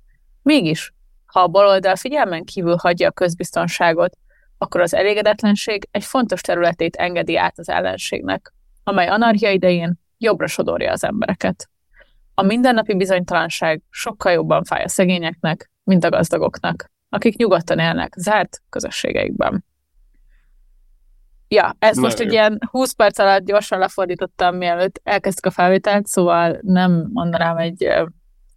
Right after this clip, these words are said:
Speaker 1: tökéletesnek, de így kb. szerintem átjön, főleg a, az utolsó, ö, m-, két mondat szerintem nagyon erős, tehát, hogy itt alapvetően az az állítás, hogy egy, ö,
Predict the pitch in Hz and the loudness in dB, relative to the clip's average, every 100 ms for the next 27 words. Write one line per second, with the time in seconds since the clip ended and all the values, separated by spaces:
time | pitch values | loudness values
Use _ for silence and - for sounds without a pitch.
0 | _ - 208 190 185 180 226 233 220 208 | _ -8 -4 -4 -4 0 2 2 2 0
1 | - 233 220 208 208 196 185 - 190 180 | 2 2 2 -2 -8 -8 -6 0 -2 0
2 | 185 180 175 202 180 170 175 - _ _ | 0 0 2 0 2 0 -2 -6 _ _
3 | - 190 208 208 185 - 180 170 170 - | -6 -4 0 2 2 0 0 0 -2 -6
4 | _ _ - 190 175 165 160 165 - 190 | _ _ -2 0 2 2 0 -6 0 0
5 | - - 208 185 190 180 190 190 175 175 | 0 -2 0 4 4 4 2 2 2 2
6 | 170 160 - 262 262 - 208 190 202 180 | -2 -2 2 2 2 2 0 2 2 2
7 | 180 - - - _ _ 214 208 202 196 | 0 -6 -20 -20 _ _ 2 2 2 -2
8 | 185 175 175 165 - 214 247 233 214 202 | 0 0 2 0 2 0 0 0 0 0
9 | - 190 175 170 165 170 | 0 -2 -2 -2 -2 -2